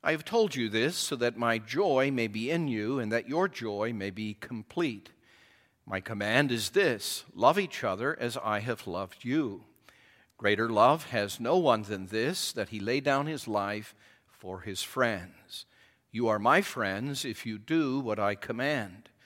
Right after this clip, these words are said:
I no longer call you servants, because a servant does not know his master's business. Instead, I have called you friends, for everything that I learned from my Father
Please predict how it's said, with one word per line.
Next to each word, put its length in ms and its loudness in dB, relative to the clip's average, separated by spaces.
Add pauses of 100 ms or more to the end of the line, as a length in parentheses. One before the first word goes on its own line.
(460)
I 60 -8
no 160 -2
longer 340 6
call 240 2
you 160 -4
servants, 640 -2
because 260 -6
a 60 -8
servant 400 -2
does 140 -6
not 200 -4
know 220 -4
his 160 -8
master's 500 -8
business. 680 -4 (580)
Instead, 320 0
I 100 6
have 160 4
called 300 0
you 100 -2
friends, 680 0
for 260 -2
everything 460 -2
that 120 0
I 120 4
learned 340 0
from 160 -6
my 200 0
Father 540 0